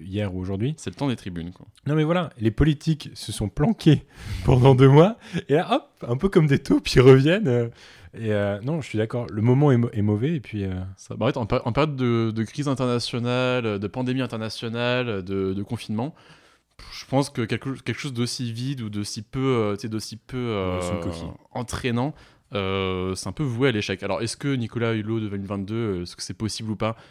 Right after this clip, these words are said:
Speaker 2: Moi, je crois pas que ce soit quelqu'un qui vise, euh, qui a un... qui vise la politique tant que ça, tu vois. Je pense que c'est quelqu'un qui va avoir un poids, qui va avoir une influence.
Speaker 1: Je
Speaker 2: Je
Speaker 1: comprends
Speaker 2: pense,
Speaker 1: pas
Speaker 2: mais je pense
Speaker 1: pourquoi.
Speaker 2: pas qu'ils veulent incarner ce mouvement ou qu'ils veulent incarner, euh, un personnage politique, tu vois.
Speaker 1: Ouais, mais alors pourquoi faire cette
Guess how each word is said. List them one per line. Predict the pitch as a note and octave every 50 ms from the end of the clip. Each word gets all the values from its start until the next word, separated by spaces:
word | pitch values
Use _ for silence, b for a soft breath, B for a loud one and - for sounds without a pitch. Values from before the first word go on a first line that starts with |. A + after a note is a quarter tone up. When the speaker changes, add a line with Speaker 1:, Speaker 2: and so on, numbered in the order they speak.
| B B -
Speaker 2:
Moi, | B2+ E3+
je | -
crois | - C3+
pas | F3+
que | F#3+
ce | -
soit | E3
quelqu'un | - A#2 G#2+ A#2+ D3
qui | D3+ - - F#2+
vise, | F#2+ G2+ A2 A#2 B2+ D3 D#3 C#3 A#2+ A2 G#2+ - _ _ - -
euh, | G2+ G2+ G2 G2 G2 G2 G2 G2 F#2+ F#2+
qui | - - A2
a | G2+ G2
un... | F#2+ G2 F#2+ F#2+ F#2+ F#2+ F#2+ b b b b b b _
qui | - - A2+
vise | A2+ D3+ E3 C#3
la | B2
politique | A2+ - B2+ A#2 - - C3
tant | - C3+ A#2+
que | G#2+
ça, | - A#2+ G#2
tu | - - G2+
vois. | F#2+ F#2+
Je | -
pense | A#2+
que | A2+
c'est | -
quelqu'un | - A2+ G#2 B2
qui | B2 -
va | G#2+ G2 F#2+
avoir | F2+ F2+ E2+ F2
un | F#2+ F#2
poids, | - - D3 D3+ D#3+
qui | D#3 -
va | G#2+ G2+
avoir | F2+ F#2 F#2
une | F#2
influence. | F#2+ G2 - - A2 B2 D#3+ - - b b b b b b
Speaker 1:
Je | -
Speaker 2:
Je | -
Speaker 1:
comprends | - A#2+
Speaker 2:
pense, | B2 B2+
Speaker 1:
pas | C#3 D3
Speaker 2:
mais | B2
je |
pense | - A2
Speaker 1:
pourquoi. | - F3
Speaker 2:
pas | F3
qu'ils | - A2+
veulent | A2 A2 G#2+
incarner | - C3 C3 - - C3+ A#2+ A#2 A2+ B2 C3+
ce | C3 - A2+
mouvement | G#2 G#2+ G#2 A2 A2 A2 A#2 B2+ C3
ou | B2
qu'ils | G#2+ - G#2+
veulent | G2 F#2+
incarner, | G2 G2+ G2 - G2+ G2 G2 G2+ G#2+ A#2
euh, | A2+ G#2 F#2+ F2+ F2 B B B B
un | - G2
personnage | F#2 G#2+ G2+ - - G#2+ G#2+ -
politique, | - G#2 G2+ G2 - - F#2+ -
tu | _ - -
vois. | F#2+ F#2+ G2 _ _ _ _ _ _ _ _ _ _ - F3+
Speaker 1:
Ouais, | G#2+ G#2 G#2
mais | G#2 F#2+
alors | F2+ F2+ -
pourquoi | - - - - A2 G2+
faire | - F2+ E2
cette | - - F#2 E2+